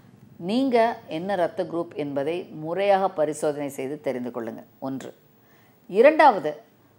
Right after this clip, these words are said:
பல நேரங்களில் ஏதாவது ஒரு நோய் தொத்துக்கள் உங்க மனைவிக்கோ குழந்தையோ பாதித்தா கண்டிப்பாக ஆண்களுக்கும் இந்த டெஸ்ட் செய்யணும். ஏன்னா இந்த பிரச்சனை வந்து உங்களிடமிருந்து அந்த தாய்க்கு வந்திருக்கலாமா,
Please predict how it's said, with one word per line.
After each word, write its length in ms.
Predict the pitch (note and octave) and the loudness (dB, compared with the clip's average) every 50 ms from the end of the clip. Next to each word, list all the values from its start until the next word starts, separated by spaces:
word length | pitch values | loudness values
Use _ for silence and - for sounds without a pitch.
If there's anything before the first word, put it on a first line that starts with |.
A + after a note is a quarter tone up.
| _ _ - | _ _ 0
பல 200 | A#3+ C#4+ D#4 D#4+ | 0 2 2 2
நேரங்களில் 400 | D#4 C4+ B3 B3 B3 C4 B3 A3 | 0 0 0 0 0 0 0 2
ஏதாவது 320 | F#3+ G#3 A#3 C4 C#4+ C#4 | 4 6 8 8 8 6
ஒரு 120 | B3 G#3+ G3 | 4 2 2
நோய் 300 | G3 G#3 A#3 B3+ C4 B3+ | 0 0 0 0 -2 -2
தொத்துக்கள் 500 | - G3+ G3 - G3 - G#3+ G#3+ A3 - - - _ | -4 -4 -2 -4 -6 -4 -2 -2 -2 -2 -6 -12 _
உங்க 320 | - E3+ E3 D#3+ D3+ D#3 D#3+ | -12 -8 -6 -4 -2 -2 -2
மனைவிக்கோ 460 | F3+ G3 G3 G3 F3+ - F#3+ G3 F#3+ | -2 -2 -4 -4 -2 0 0 0 0
குழந்தையோ 480 | - F3 E3+ E3+ F3 F3 F#3 F3+ F3 E3+ | 0 0 0 0 0 0 0 0 0 0
பாதித்தா 640 | - - C3 C3 C3 B2+ B2 - D#3+ F3+ G#3+ - - - - - - _ _ _ _ _ | 0 -2 -2 -2 -2 -6 -6 -2 -2 -2 -2 -4 -8 -18 -20 -20 -20 _ _ _ _ _
கண்டிப்பாக 720 | - B3 B3+ C4+ C#4 C#4+ C4+ - - F#3+ F3 E3+ F#3 A3 G#3+ - - _ | -2 -2 0 0 0 -4 -4 2 2 2 2 4 0 -4 -4 -4 -12 _
ஆண்களுக்கும் 840 | - E3 F3 F#3 G3+ G3+ F#3+ F#3 E3+ E3 D#3+ - G#3 A3 A3 - - | 0 2 2 2 0 0 -2 0 0 -2 -2 -4 -8 -8 -8 -8 -12
இந்த 220 | E3+ D#3 D3+ D3 - | -10 -8 -6 -6 -2
டெஸ்ட் 380 | D3+ D3 D3 - - - - C#3 | -2 -2 -2 -4 -14 -10 -8 -6
செய்யணும். 260 | C3 B2+ C3+ C3 - | -6 -6 -8 -10 -8
ஏன்னா 520 | - C3+ C3 B2+ B2+ D3 F#3+ A#3 C4 C#4+ - - _ _ _ _ _ _ _ _ - | -6 -6 -6 -4 -2 0 0 0 -2 -4 -10 -20 _ _ _ _ _ _ _ _ -10
இந்த 340 | F3+ F#3+ A3 B3+ C#4+ C#4+ C4+ B3+ A3 - - - - _ _ _ _ _ | -8 -6 -2 0 0 0 -2 -4 -8 -10 -16 -20 -20 _ _ _ _ _
பிரச்சனை 360 | - G3+ G3+ G#3 - C#4 C4 A#3+ | -2 -2 -2 0 -2 -2 -2 0
வந்து 320 | G#3+ G#3+ A3 C4+ B3+ A3 | -2 0 0 0 -2 -2
உங்களிடமிருந்து 720 | G#3 A3 A3+ C4 C4 C4 B3+ B3 B3 A#3 A#3+ A#3 B3 C4 | -2 -2 0 2 2 4 2 2 0 0 -2 -2 -2 -4
அந்த 200 | B3+ A#3 A3 G#3+ | -4 -2 -4 -4
தாய்க்கு 440 | G#3+ - G3 F#3+ G3 G3+ G3 - F3+ | 0 4 6 6 6 6 4 -2 -6
வந்திருக்கலாமா, 640 | F3+ E3+ - D3+ - D3+ C#3+ C3+ C3+ D3 F3 G#3 - | -2 -2 -4 -2 0 -2 -2 0 0 -2 -2 -2 -4